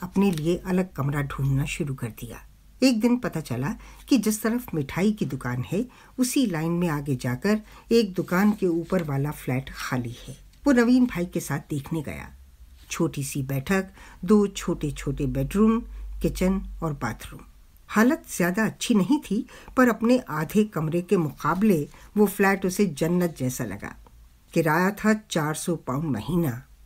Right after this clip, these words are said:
इतना किराया देगा तो खाएगा क्या, घर क्या भेजेगा? फ्लैट पर उसका दिल आ गया था। नवीन भाई ने समझाया, "इतना सस्ता फिर नहीं मिलेगा, तुम किसी और को किराएदार रख लो,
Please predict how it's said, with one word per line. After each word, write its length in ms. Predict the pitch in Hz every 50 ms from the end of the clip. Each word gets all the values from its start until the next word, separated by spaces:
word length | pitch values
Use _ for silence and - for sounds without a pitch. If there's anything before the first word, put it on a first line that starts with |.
| - _ _ -
इतना 340 | 156 - - 147 175 180 190
किराया 400 | 185 - 131 131 123 127 135 156
देगा 440 | 151 - 127 110 - 135 160 240 - - - - - - - -
तो 160 | 294 - - -
खाएगा 380 | - - 156 190 214 - 320
क्या, 280 | 254 - - 95 - 131 - - - _ _ _ _ _ _ _ - -
घर 160 | - - 220
क्या 160 | 220 - 330 311
भेजेगा? 640 | - - 147 123 - 131 123 123 - - - - _ _ _ _ _ _ _ _ _ -
फ्लैट 380 | - - 262 254 311 339 - -
पर 100 | 208 180
उसका 280 | 160 - - - 208 196
दिल 260 | 151 139 135 127 123
आ 60 | 113
गया 260 | - - 73 67 -
था। 300 | - - - - - - _ _ _ - _ _ _ - - _ - -
नवीन 260 | 214 220 233 220 208
भाई 200 | - 135 170 180
ने 120 | 185 180
समझाया, 520 | 160 - 123 117 127 - - - - - - - - - - - - - - 220
"इतना 320 | 214 - 185 180 185 190
सस्ता 380 | 185 - 160 143 - - 185 185
फिर 200 | - - 151 151
नहीं 180 | 151 151 180
मिलेगा, 520 | 233 233 233 233 240 233 220 160 135 127 - - - - - - - - - -
तुम 160 | 269 262 269
किसी 340 | 254 - 233 - - 294 285
और 280 | - - 165 175 185
को 160 | - - 254 247
किराएदार 540 | 247 - 147 135 127 131 139 175 185 214
रख 220 | 240 247 247 - 311
लो, 140 | 349 339